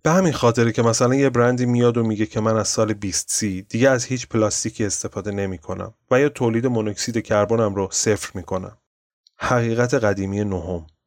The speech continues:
شما به یک سری زیرساخت نرم افزاری و سخت افزاری برای کسب موفقیت در بازاریابی مدرن نیاز دارید. حقیقت جدید، شما به تعادلی درست میان عوامل مختلف از جمله زیرساخت‌های فنی نیاز دارید تا بتوانید در بازاریابی مدرن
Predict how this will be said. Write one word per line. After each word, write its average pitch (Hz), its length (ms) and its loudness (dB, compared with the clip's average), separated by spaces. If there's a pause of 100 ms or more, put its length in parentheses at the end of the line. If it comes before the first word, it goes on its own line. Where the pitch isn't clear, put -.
(240)
شما 135 360 0
به 127 140 2
یک 123 200 0
سری 110 220 0
زیرساخت 101 560 -6
نرم 95 340 -2
افزاری 92 380 -4
و 98 120 0
سخت - 320 -4
افزاری 92 360 -6
برای 98 280 -2
کسب - 400 -2
موفقیت 98 720 -2
در 95 160 0
بازاریابی 92 680 -4
مدرن 92 440 -4
نیاز 87 320 -8
دارید. 98 320 -10 (1700)
حقیقت 104 480 -2
جدید، 90 500 -6 (220)
شما 160 300 2
به 151 80 2
تعادلی 107 540 0
درست 95 480 -6
میان 104 220 -2
عوامل 101 540 -2
مختلف 95 540 -6
از 107 180 -2
جمله 107 220 -2
زیرساخت‌های 101 640 -6
فنی 95 360 -6
نیاز 95 300 -6
دارید 90 240 -8
تا - 120 -8
بتوانید 110 500 -2
در 98 160 0
بازاریابی 98 680 -4
مدرن 98 420 -4